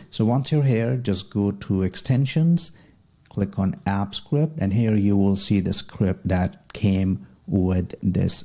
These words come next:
sheet. And it also has License Manager service installed, uh, because that is required to call Enterprise License Manager A P I. So when you run it for the first time, all you need to do is just click on this run button.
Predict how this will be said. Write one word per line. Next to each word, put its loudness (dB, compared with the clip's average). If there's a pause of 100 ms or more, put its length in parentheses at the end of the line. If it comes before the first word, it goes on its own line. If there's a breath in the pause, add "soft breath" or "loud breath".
sheet. -2 (340 loud breath)
And 4
it 0
also 0
has 0
License 0
Manager 2
service 0
installed, 0 (460 loud breath)
uh, 0
because -2
that 0
is -2
required -2
to -12
call -2
Enterprise -2
License -2
Manager 0
A 2
P 0
I. -2 (280 loud breath)
So -2
when 2
you 4
run 0
it -2
for 0
the -2
first -2
time, 2 (100)
all 0
you 0
need 0
to -16
do 2
is -2
just -4
click -2
on 2
this -2
run 0
button. 0